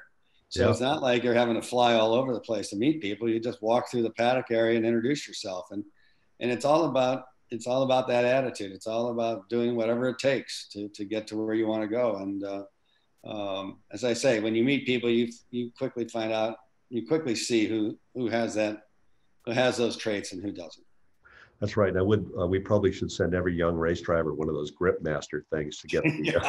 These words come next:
Speaker 2: uh,
Speaker 1: Yeah, there you go.
Speaker 2: <laughs>
Speaker 1: Rubber ball works too. You just
Speaker 2: Yeah, the
Speaker 1: keep
Speaker 2: rubber
Speaker 1: it
Speaker 2: ball
Speaker 1: moving,
Speaker 2: works
Speaker 1: right?
Speaker 2: too. Uh,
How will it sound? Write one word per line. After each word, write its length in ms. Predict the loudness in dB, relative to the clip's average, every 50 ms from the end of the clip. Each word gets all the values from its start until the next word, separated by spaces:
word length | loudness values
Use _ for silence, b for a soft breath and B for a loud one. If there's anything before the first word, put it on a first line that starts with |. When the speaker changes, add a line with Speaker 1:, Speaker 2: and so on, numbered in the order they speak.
| 2 2
Speaker 2:
uh, 180 | 0 0 0 -6 -10 -10 -10
Speaker 1:
Yeah, 200 | -6 2 2 4
there 140 | 4 4 4
you 60 | 6 6 6 4 2 -2 _ -4 -4 -2 0 0 0 0 2 4
go. 240 | 4 6 6 2 0 -8
Speaker 2:
<laughs> 40 | _ _ _ _ _ _ _
Speaker 1:
Rubber 320 | 4 6 8 8 8 8
ball 300 | 8 8 8 8 8 6
works 240 | 6 4 2 0 0
too. 260 | 4 4 6 6 6
You 140 | 4 4 2 4
just 100 | 6 8
Speaker 2:
Yeah, 80 | 8 8
the 40 | 10
Speaker 1:
keep 80 | 10 10
Speaker 2:
rubber 200 | 10 8 8 6
Speaker 1:
it 40 |
Speaker 2:
ball 140 | 8 8 8 8
Speaker 1:
moving, 60 | 8
Speaker 2:
works 240 | 6 4 4 2 2
Speaker 1:
right? 80 | 4 6
Speaker 2:
too. 260 | 6 6 4 6 6
Uh, 280 | 6 8 8 8 8